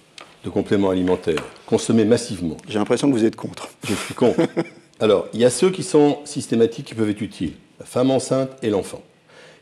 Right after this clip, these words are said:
Speaker 1: Il y a ceux qui sont utiles sur des dosages sanguins, quand on est très malade, quand on a un cancer, quand on a une chirurgie bariatrique pour maigrir.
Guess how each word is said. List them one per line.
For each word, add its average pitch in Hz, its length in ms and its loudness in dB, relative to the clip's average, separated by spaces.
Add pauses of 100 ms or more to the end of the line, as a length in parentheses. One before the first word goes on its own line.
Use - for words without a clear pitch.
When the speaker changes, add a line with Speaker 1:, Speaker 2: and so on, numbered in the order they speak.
Speaker 1:
Il - 20 2
y - 20 6
a 139 60 4
ceux 208 160 0
qui 202 140 -6
sont 147 180 2
utiles 113 280 -2
sur - 180 -4
des 120 100 2
dosages 110 380 2
sanguins, 98 480 0 (300)
quand - 220 -14
on 85 40 -8
est 78 60 -10
très - 180 -2
malade, 107 500 4
quand - 200 -10
on - 20 -6
a 82 60 -6
un 80 60 -8
cancer, 110 640 2
quand - 180 -10
on 90 80 -8
a 87 40 -8
une 87 120 -6
chirurgie 104 420 -2
bariatrique 101 520 -4
pour 101 120 0
maigrir. 98 360 -2